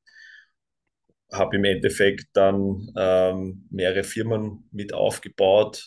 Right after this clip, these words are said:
äh, immer halt in der Leitung und verantwortlich im, im Vertrieb. Hab mich dann auch selbstständig gemacht,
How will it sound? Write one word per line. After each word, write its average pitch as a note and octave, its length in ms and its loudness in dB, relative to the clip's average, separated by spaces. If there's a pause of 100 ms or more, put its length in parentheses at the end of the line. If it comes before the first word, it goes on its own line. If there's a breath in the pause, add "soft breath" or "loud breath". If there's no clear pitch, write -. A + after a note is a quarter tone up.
(160)
äh, F#2+ 580 0
immer G#2+ 200 -4
halt F#2+ 420 -2
in F#2 120 -16
der F#2 120 -6
Leitung A2+ 560 -2 (640 soft breath)
und G2+ 220 -14
verantwortlich G2+ 640 -4
im, F#2+ 340 -10
im F#2+ 140 -12
Vertrieb. C3 500 -6 (760)
Hab G#2 160 -4
mich G#2+ 80 -4
dann G#2+ 160 2
auch G#2 80 0
selbstständig G#2+ 540 -4
gemacht, G#2 520 -2